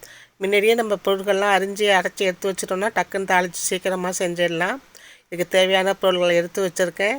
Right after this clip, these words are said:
அதெல்லாம் நான் என்ன, எவ்வளோ என்னென்னு உங்களுக்கு ஒவ்வொன்றா சொல்றேன். இதுக்கு, இதுக்கு வந்து நான் வந்து வெங்காயம் அரிஞ்சு வச்சிருக்கேன். நல்லா ரெண்டு, மூணு பெரிய வெங்காயம் இதை அரிஞ்சிருக்கேன்.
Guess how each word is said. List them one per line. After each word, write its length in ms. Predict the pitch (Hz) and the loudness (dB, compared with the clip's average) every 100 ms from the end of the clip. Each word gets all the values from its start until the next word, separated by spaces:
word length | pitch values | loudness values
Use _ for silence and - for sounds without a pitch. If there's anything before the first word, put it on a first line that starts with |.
| 269 - - _ | -8 -20 -20 _
அதெல்லாம் 360 | - 170 180 202 | -2 0 2 2
நான் 160 | 185 175 | 4 4
என்ன, 180 | 185 185 | 4 4
எவ்வளோ 320 | 175 185 196 | 4 4 2
என்னென்னு 400 | 185 196 190 220 | 4 2 2 2
உங்களுக்கு 240 | 226 185 | 0 0
ஒவ்வொன்றா 260 | 180 175 180 | 0 2 0
சொல்றேன். 460 | - 180 170 180 226 - _ _ _ _ _ _ _ _ _ _ | -2 -4 -2 -4 -4 -12 _ _ _ _ _ _ _ _ _ _
இதுக்கு, 260 | 160 - 175 - - - | -12 -4 -4 -4 -12 -2
இதுக்கு 240 | 196 180 | -2 2
வந்து 220 | 175 170 220 | 0 2 2
நான் 180 | 240 185 | 2 2
வந்து 180 | 165 214 | 0 0
வெங்காயம் 520 | 185 175 185 202 190 | 0 0 2 2 2
அரிஞ்சு 260 | 156 165 165 | 0 0 -4
வச்சிருக்கேன். 520 | 160 160 151 165 180 226 - - - _ | -4 -4 -4 -2 -2 -4 -10 -20 -20 _
நல்லா 260 | 175 175 | 0 2
ரெண்டு, 300 | 185 170 175 175 | 2 0 0 -2
மூணு 240 | 180 196 | 0 -2
பெரிய 280 | 175 175 185 | -2 0 0
வெங்காயம் 340 | 190 175 170 165 | 0 0 0 2
இதை 100 | 160 | 2
அரிஞ்சிருக்கேன். 580 | 160 170 170 165 185 | 0 -2 -4 -2 -4